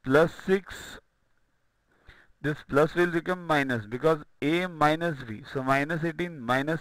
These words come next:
six minus twenty-four, and this y will also change,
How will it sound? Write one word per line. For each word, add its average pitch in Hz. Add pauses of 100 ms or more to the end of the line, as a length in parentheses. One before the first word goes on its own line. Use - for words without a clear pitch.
six 185 (480)
minus 131
twenty-four, 113 (140)
and 127
this 165
y 135
will 175
also 165
change, 104